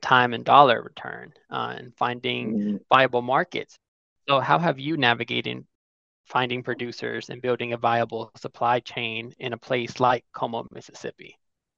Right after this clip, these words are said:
Speaker 2: Been challenging. I mean, running, navigating the supply chain, laying out the standards, you know, auditing farms, getting the affidavits, uh, just, just to back up a little bit, I mean,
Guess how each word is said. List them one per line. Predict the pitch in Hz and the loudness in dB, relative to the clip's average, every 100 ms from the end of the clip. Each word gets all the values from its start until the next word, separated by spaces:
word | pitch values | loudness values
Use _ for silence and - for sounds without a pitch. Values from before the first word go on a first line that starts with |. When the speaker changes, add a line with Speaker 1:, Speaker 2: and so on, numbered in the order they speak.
| _ _ _ - | _ _ _ -2
Speaker 2:
Been | 135 117 | 0 2
challenging. | 117 117 110 98 98 | 2 0 -2 -4 -6
I | 101 | -4
mean, | 107 107 | -2 0
running, | 110 113 107 | 4 4 4
navigating | 110 113 120 117 110 | 4 6 6 6 6
the | 104 | 0
supply | - - 104 107 | -2 0 2 2
chain, | 104 107 104 104 101 | 2 -4 -4 -4 0
laying | 101 107 107 | 2 2 2
out | 104 104 | 0 -2
the | - | -2
standards, | - 107 104 104 101 101 98 117 - - - | 0 0 -2 -2 -2 -2 -4 -10 -10 -10 -6
you | 104 | -4
know, | 101 101 | 0 2
auditing | 101 104 104 101 - | 2 2 0 -2 -2
farms, | 107 104 104 101 101 92 | -2 0 -2 -2 -4 -2
getting | 101 101 | -2 -2
the | 101 | -2
affidavits, | 101 98 101 98 98 98 98 98 - - - | -2 -4 -2 -2 -2 -2 -4 -6 -6 -8 -8
uh, | 104 98 95 - _ _ _ _ _ - - | -8 -6 -4 -6 _ _ _ _ _ -8 -2
just, | 139 139 - - 135 | 4 2 2 -4 4
just | 156 - | 4 6
to | |
back | 143 135 135 | 6 6 6
up | 123 | 4
a | 113 | 4
little | 113 104 | 4 4
bit, | 101 101 | 0 0
I | |
mean, | 107 107 | -2 -4